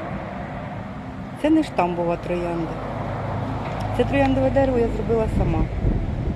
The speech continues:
Із троянди, із спреєвим цвітінням, яка багато-багато років росла тут.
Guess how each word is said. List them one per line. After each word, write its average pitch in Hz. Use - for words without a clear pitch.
Із 185
троянди, 277
із 165
спреєвим 175
цвітінням, 240
яка 202
багато-багато 240
років 208
росла 233
тут. 277